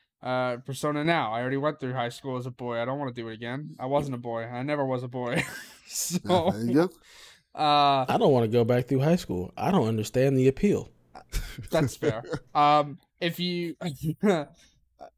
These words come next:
Speaker 1: like,
Speaker 3: Who wants
Speaker 1: Infamous,
Speaker 3: that drama
Speaker 1: Inf-,
Speaker 3: again?
Speaker 1: Infamous
Speaker 3: Fuck that.
Speaker 1: remaster would be nice. Um,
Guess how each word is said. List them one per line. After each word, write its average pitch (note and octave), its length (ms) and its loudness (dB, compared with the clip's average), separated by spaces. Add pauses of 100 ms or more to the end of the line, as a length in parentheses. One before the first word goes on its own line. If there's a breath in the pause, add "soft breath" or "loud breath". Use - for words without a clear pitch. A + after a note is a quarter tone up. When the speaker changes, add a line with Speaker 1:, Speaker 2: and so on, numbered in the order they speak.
(360)
Speaker 1:
like, E3 220 0
Speaker 3:
Who A3 120 -2
wants A3+ 220 2
Speaker 1:
Infamous, G#3 260 4
Speaker 3:
that - 20 -6
drama G2+ 300 -2
Speaker 1:
Inf-, G3 220 2
Speaker 3:
again? G3 80 -4
Speaker 1:
Infamous G#3 460 0
Speaker 3:
Fuck F#3+ 100 0
that. F#3+ 80 2
Speaker 1:
remaster F3+ 500 4
would E3 140 -2
be D3+ 100 -2
nice. E3 580 0
Um, C#3 480 2